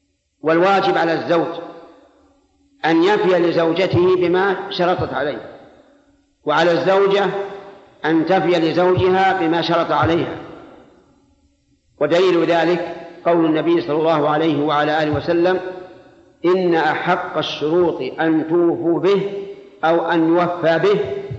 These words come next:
ما استحللتم به الفروج"، يعني ما اشترط في النكاح.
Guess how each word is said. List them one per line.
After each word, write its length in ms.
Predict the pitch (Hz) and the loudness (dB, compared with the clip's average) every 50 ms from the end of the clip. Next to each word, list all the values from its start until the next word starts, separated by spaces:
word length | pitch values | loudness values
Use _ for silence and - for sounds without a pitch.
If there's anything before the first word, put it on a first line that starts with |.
| - - - - - | -14 -18 -20 -6 -4
ما 80 | 143 165 | -2 -2
استحللتم 680 | 165 - - 165 151 - 156 180 190 185 180 190 185 | -2 -2 -4 -4 -2 0 0 0 0 2 2 0 2
به 120 | 185 185 170 | 2 2 2
الفروج"، 400 | 160 - 165 165 180 170 143 - - - - - - - - - - - - - _ _ _ _ _ _ _ _ _ _ _ _ _ _ _ _ _ - | 2 0 0 0 0 0 -2 -4 -10 -16 -18 -20 -20 -20 -20 -20 -20 -20 -20 -20 _ _ _ _ _ _ _ _ _ _ _ _ _ _ _ _ _ -2
يعني 240 | 143 147 156 170 | -2 2 2 2
ما 100 | 175 180 | 2 2
اشترط 340 | 170 170 - 185 185 185 185 | 0 0 0 0 0 2 2
في 140 | 175 156 165 | 0 0 0
النكاح. 720 | 160 175 175 170 170 190 185 170 - - - - - - | -2 0 -2 0 2 2 2 2 0 -4 -8 -10 -14 -16